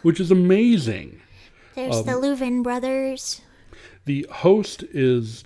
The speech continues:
Speaker 1: Tyler Mahan Coe.
Speaker 2: Oh, he's pretty
Speaker 1: Um,
Speaker 2: good.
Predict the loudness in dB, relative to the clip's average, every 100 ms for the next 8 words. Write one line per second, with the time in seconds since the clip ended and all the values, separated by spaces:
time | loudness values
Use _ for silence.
0 | -16 -8 -4 -4 -4 -4 -2 0 2 2
1 | 0 -2 -2 -4 -8 -8 -6 -4 -6 -10
2 | -16 _ -20 -20 -16 -16 -14 -8 -4 -2
3 | -2 -2 -6